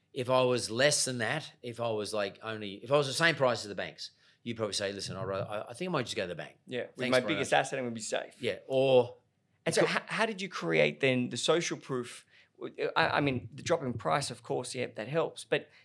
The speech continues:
Speaker 2: there also is that element of you need that social proof, that, that proof element that, "No, we are legit. We're, we're, we're where you should go." Did
Speaker 1: That
Speaker 2: you create that? Was there a process, a
Speaker 1: No,
Speaker 2: plan,
Speaker 1: it,
Speaker 2: or
Speaker 1: yeah, I, well, I wasn't out long enough to create it on my own,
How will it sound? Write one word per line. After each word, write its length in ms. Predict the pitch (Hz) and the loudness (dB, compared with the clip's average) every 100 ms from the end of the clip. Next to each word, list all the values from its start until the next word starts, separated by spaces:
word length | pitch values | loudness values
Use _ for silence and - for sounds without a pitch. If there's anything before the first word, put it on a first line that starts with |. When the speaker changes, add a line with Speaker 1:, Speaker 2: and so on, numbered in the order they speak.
| - | -6
Speaker 2:
there 140 | 190 | -2
also 320 | 233 233 208 | -2 0 0
is 120 | 160 139 | 2 4
that 140 | 131 | 4
element 400 | 139 139 123 113 | 4 2 0 -2
of 260 | 107 - - _ _ _ _ | -6 -10 -20 _ _ _ _
you 140 | 139 | -4
need 180 | 131 131 | -2 0
that 160 | 107 - | 0 0
social 420 | 156 147 - 127 | 2 2 2 -6
proof, 380 | 110 120 110 - | -8 -8 -8 -2
that, 280 | 113 - - | -4 -4 -4
that 240 | 113 - _ | -4 -4 _
proof 240 | - 156 135 | -8 -4 0
element 300 | 120 113 110 | 0 0 -2
that, 100 | 117 | 0
"No, 120 | 147 | 2
we 200 | 120 143 | 4 6
are 200 | 143 123 | 6 4
legit. 520 | 107 104 - 143 - | 0 -6 -6 -4 -4
We're, 260 | 123 123 - - - | -2 -2 -2 -10 -4
we're, 360 | 143 143 113 - | 0 2 0 -4
we're 220 | 147 147 | -2 0
where 160 | 123 117 | 0 -4
you 100 | 110 | -4
should 240 | - 120 | -8 -4
go." 220 | 139 135 | 0 0
Did 100 | 127 | 0
Speaker 1:
That 60 | 139 | -8
Speaker 2:
you 60 | 143 | -8
create 400 | - 175 185 190 | -8 -4 -2 -2
that? 80 | 180 | -4
Was 100 | 135 | -2
there 100 | 123 | -4
a 40 | |
process, 380 | 117 170 180 120 | -4 -6 -4 -2
a 80 | 101 | -2
Speaker 1:
No, 40 | 101 | -2
Speaker 2:
plan, 200 | 160 - | -4 -4
Speaker 1:
it, 40 | |
Speaker 2:
or 80 | - | -4
Speaker 1:
yeah, 120 | 113 - | -4 -6
I, 120 | 123 - | -8 -4
well, 240 | 113 104 | -2 -2
I 80 | 110 | -4
wasn't 360 | 113 127 123 117 | -2 0 0 0
out 100 | 104 | -2
long 160 | 107 104 | -4 -6
enough 160 | 98 | -10
to 80 | - | -12
create 300 | - 101 98 | -6 -4 -4
it 60 | 95 | -6
on 120 | 92 | -10
my 180 | 85 87 | -12 -14
own, 140 | 80 | -16